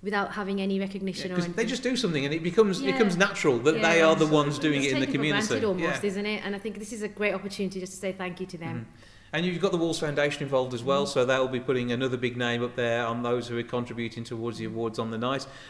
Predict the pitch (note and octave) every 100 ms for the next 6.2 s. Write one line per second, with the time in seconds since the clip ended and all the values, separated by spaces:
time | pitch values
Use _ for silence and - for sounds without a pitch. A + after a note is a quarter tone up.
0 | - C3 C3+ C3+ D3 C#3+ - D#3 E3 F3
1 | F3 E3+ E3 F3+ D#3+ E3 D#3+ D#3+ F3 F#3
2 | - - - - - G3 F#3+ F#3+ F#3 F#3+
3 | F#3 G3+ G3 F#3+ G3 G3 F#3 F#3 F#3+ F#3
4 | F3+ F#3 F3+ F#3 F3 F3 E3+ G3 - -
5 | G3 F3 F#3 F#3 F3+ F#3 - F#3 F#3 -
6 | -